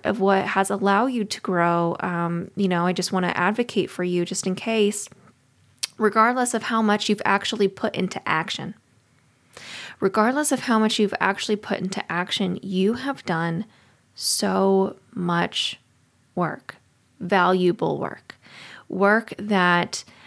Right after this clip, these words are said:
um, future you will come back to and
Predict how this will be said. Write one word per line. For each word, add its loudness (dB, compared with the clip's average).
um, 2
future 0
you 4
will 2
come 0
back 0
to -4
and 2